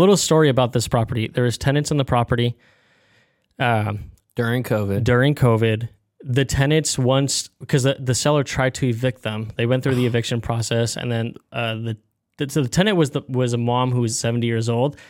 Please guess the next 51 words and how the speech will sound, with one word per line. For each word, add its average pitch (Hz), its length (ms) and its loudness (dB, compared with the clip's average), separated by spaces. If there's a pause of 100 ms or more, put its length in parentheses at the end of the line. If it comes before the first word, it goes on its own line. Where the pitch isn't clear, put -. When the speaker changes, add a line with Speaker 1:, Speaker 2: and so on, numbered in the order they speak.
(260)
Speaker 1:
and 117 80 -6
she 131 100 -2
had 123 100 2
a 117 40 0
son 127 340 2
who 120 60 2
was 113 120 0
probably, 117 360 0
like, 110 140 -2
forty, 127 480 0 (440)
and 127 80 2
he 139 40 6
was 135 140 4
taking 160 280 2
advantage 123 520 2
of, 113 220 0 (140)
of 123 120 -2
the 120 60 0
living 123 240 0
situation, 113 680 -4
and 113 140 -2
he 127 380 -2
threatened 131 480 -2
the 113 80 0
seller 117 300 0
with - 180 -2
a - 20 0
knife, 110 300 -2
like, 110 240 -4
literally, 143 500 2 (240)
w-, 127 260 -12 (140)
you 120 100 -10
know, 107 140 -4
came 131 240 0
out 123 180 2
running 120 180 4
with 113 80 2
a - 40 0
knife. 110 240 -2
So 123 280 0 (180)
I 143 80 0
already 180 160 4
have 156 220 6
it - 20 4
in 139 60 6
the 135 40 8
back 131 160 6
of - 40 -4
my 120 100 4
head. 117 240 2 (1000)
So 131 300 2